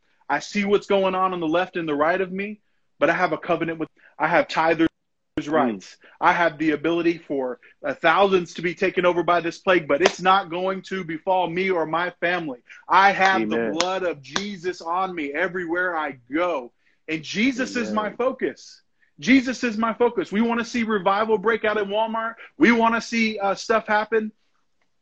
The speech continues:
Speaker 1: um, in, in Home Depot, where we're, we wanna take the church global through,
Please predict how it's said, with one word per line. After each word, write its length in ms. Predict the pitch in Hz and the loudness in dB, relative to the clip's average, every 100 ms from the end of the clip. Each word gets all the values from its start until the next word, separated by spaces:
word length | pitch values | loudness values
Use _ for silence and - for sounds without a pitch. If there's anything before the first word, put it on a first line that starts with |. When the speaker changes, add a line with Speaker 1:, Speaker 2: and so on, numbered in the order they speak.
| _ | _
Speaker 1:
um, 220 | 175 175 | 0 2
in, 180 | 185 190 | 2 -2
in 160 | 190 185 | 0 2
Home 240 | 185 220 | 2 2
Depot, 400 | 190 240 - 233 | 2 0 2 2
where 200 | 220 185 | 2 2
we're, 160 | 160 160 | 0 0
we 140 | 147 | -2
wanna 240 | 208 220 214 | 0 -2 -2
take 240 | 226 220 | -4 -2
the 80 | 196 | -2
church 320 | - 226 175 | 0 0 -2
global 480 | 170 202 214 220 220 | 0 2 4 2 -2
through, 260 | - 214 202 | -2 -2 -4